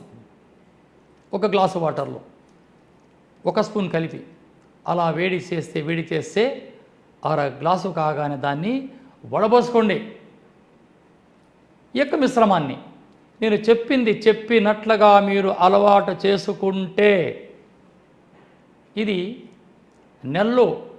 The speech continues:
పదహైదు రోజులు వాడండి లేదా పది రోజులు వాడండి. ఎక్కువ వాడే అవసరం లేదు. మీ యూరిన్ ప్రాబ్లం చెక్ చేసుకుంటూ వాడడం అలవాటు చేసుకోండి.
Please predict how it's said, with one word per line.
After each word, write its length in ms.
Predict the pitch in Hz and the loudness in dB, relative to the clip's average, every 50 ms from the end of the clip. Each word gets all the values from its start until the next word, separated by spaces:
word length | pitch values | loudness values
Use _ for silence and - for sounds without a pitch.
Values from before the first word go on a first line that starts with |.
| - - - | -12 -6 -6
పదహైదు 320 | 156 160 175 208 208 180 | -4 -2 0 0 0 0
రోజులు 240 | 180 196 202 208 190 | 0 -2 -2 -2 0
వాడండి 420 | 165 160 156 156 151 131 120 113 - - - - _ _ _ _ _ _ _ _ _ - | 0 0 0 0 -2 -4 -8 -12 -16 -18 -20 -20 _ _ _ _ _ _ _ _ _ 0
లేదా 220 | 175 190 196 208 | 0 2 2 2
పది 340 | 196 - - - 160 156 175 | -2 -2 -2 -2 0 0 0
రోజులు 300 | 175 185 214 220 214 190 | 0 0 0 0 0 -2
వాడండి. 420 | 175 170 165 156 156 143 131 127 120 - - - _ _ _ _ _ _ _ _ _ _ _ _ _ _ - | 0 0 0 0 -2 -4 -6 -10 -14 -18 -20 -20 _ _ _ _ _ _ _ _ _ _ _ _ _ _ -6
ఎక్కువ 300 | 185 220 220 277 262 233 | -6 -4 -2 0 2 4
వాడే 240 | 220 208 202 190 185 | 4 4 4 4 2
అవసరం 440 | 170 185 185 180 202 180 170 160 | -2 -2 -4 -4 -4 -4 -4 -4
లేదు. 360 | 151 143 147 160 160 - - - - - - - _ _ _ _ _ _ _ _ _ | -4 -4 -4 -4 -4 -6 -8 -16 -18 -20 -20 -20 _ _ _ _ _ _ _ _ _
మీ 100 | 175 185 | -6 -6
యూరిన్ 500 | 185 170 160 190 214 233 233 214 208 214 | -4 -4 -2 -2 0 0 0 0 -2 -2
ప్రాబ్లం 480 | 202 196 196 196 190 196 185 170 165 - - | 0 2 2 2 2 0 -2 -2 -4 -6 -6
చెక్ 220 | 180 175 - - | -8 -8 -4 -4
చేసుకుంటూ 380 | 220 208 214 - 226 233 226 - 277 - - - | -4 -4 -4 -6 -6 -6 -6 -8 -12 -14 -14 -8
వాడడం 380 | 156 170 175 180 185 240 - - | -4 -2 0 0 0 -2 -2 -4
అలవాటు 380 | 180 175 180 190 180 175 - 165 | -2 0 0 0 -2 -2 -6 -10
చేసుకోండి. 400 | 156 131 - - 143 127 127 123 | -10 -10 -10 -12 -12 -12 -12 -16